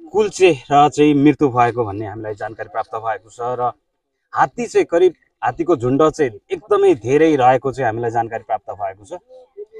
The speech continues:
र विशेष गरेर यहाँदेखि पेल्दै पेल्दै लगेर यो ठाउँसम्म चाहिँ पेलिएको भन्ने कुराहरू स्थानीय यहाँका प्रत्यक्षदर्शीहरूले भन्नुभएको छ। यो तपाईँले देख्न सक्नुहुनेछ, यो सबै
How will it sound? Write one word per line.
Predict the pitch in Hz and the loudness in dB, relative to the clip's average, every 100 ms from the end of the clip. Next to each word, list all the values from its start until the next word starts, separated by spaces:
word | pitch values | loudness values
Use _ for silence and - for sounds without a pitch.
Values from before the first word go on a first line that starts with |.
| - | -6
र | 339 | -6
विशेष | 392 415 | -4 -4
गरेर | 415 403 381 381 214 | 0 0 2 0 -4
यहाँदेखि | 120 117 143 - 170 160 190 175 | -6 2 4 4 2 -2 -8 -4
पेल्दै | 170 165 160 | -2 0 0
पेल्दै | 156 156 | 0 0
लगेर | 143 135 139 156 - _ _ _ - | 0 0 -2 -4 -8 _ _ _ 0
यो | 139 | 4
ठाउँसम्म | 175 151 151 156 147 | 4 4 2 2 2
चाहिँ | 139 143 - | 0 -2 0
पेलिएको | 135 131 123 | 0 0 -2
भन्ने | 110 101 120 131 117 - - - - | -2 -2 -2 -2 -4 -8 -20 -20 -6
कुराहरू | 143 - 110 113 127 127 - | 2 2 4 0 0 -2 -2
स्थानीय | - 135 127 117 - - - - - - | 2 2 4 0 -4 -20 -20 -20 -6 0
यहाँका | 123 131 | 0 0
प्रत्यक्षदर्शीहरूले | 143 131 123 135 120 123 135 117 113 | -2 -2 0 2 2 2 4 4 4
भन्नुभएको | 104 113 107 104 101 | 0 0 2 0 -2
छ। | 143 | -2
यो | 131 127 127 | 2 4 6
तपाईँले | 120 127 127 | 6 4 4
देख्न | 123 123 117 | 4 0 0
सक्नुहुनेछ, | 120 117 113 127 | -4 -4 -6 -4
यो | 127 127 | -4 -4
सबै | - 196 240 | 0 2 2